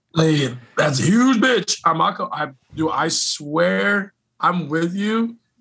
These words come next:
on that. I mean, like, granted, I, he's still our guy,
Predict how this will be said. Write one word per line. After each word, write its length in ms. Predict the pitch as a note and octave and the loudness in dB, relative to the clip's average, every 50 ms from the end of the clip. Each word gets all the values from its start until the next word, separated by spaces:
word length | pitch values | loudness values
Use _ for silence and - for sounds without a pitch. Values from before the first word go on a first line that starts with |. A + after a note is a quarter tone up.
| _ - | _ 0
on 300 | D#3+ E3 F3 F3+ F3+ F3+ | 2 2 2 2 2 2
that. 320 | F3+ F#3 F#3 F#3 F#3 E3 | 2 0 0 0 -2 -2
I 60 | D3+ | -4
mean, 200 | D#3+ E3 D#3+ D3+ | -4 -4 -4 -4
like, 260 | D3 C#3+ C#3+ C#3 B2 - _ _ _ _ _ _ _ _ _ _ _ _ _ _ _ _ _ _ _ - | -4 -6 -6 -8 -10 -14 _ _ _ _ _ _ _ _ _ _ _ _ _ _ _ _ _ _ _ -6
granted, 680 | - F#3+ G#3 A3 A3+ F#3+ G3 G#3+ G3+ F#3+ D#3+ C#3 - _ _ _ _ | -2 0 0 2 2 0 2 2 2 0 0 -4 -8 _ _ _ _
I, 140 | - D#3 E3 E3 - - | -4 -2 -2 -2 -4 -4
he's 240 | C#3+ E3+ F#3 F3 - | -2 0 2 2 2
still 200 | - - G#3+ G#3+ | 0 0 0 0
our 180 | G3+ F3+ D3+ C3 | 2 2 0 0
guy, 680 | B2 C#3 C3+ C3+ C#3+ D#3 E3+ F3 F3+ G3 F#3 F#3 | -4 -10 -6 -2 0 2 2 2 0 -2 -4 -6